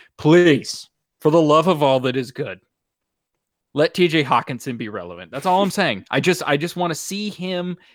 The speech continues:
catch the ball. The first week against Arizona, my man went bananas. He looked fantastic. I thought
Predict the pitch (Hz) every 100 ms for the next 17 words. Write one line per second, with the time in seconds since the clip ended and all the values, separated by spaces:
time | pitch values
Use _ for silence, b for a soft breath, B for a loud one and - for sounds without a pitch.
0 | b - 180 - - 160 143 170 165 135
1 | 95 - b b b - 175 - 254 269
2 | 269 233 226 131 - _ _ _ _ _
3 | _ _ _ _ _ _ _ _ _ _
4 | - 170 190 185 180 180 175 160 131 107
5 | - _ _ _ _ - 170 185 196 185
6 | 175 160 147 - 165 160 _ - 156 143
7 | 131 123 127 - 165 156 113 110 - -
8 | _ b b - 196 196 185 180 - -
9 | _ _ _ _ - 190 180 175 180 151
10 | 127 - b b b b b - - 285
11 | 262 - 135 160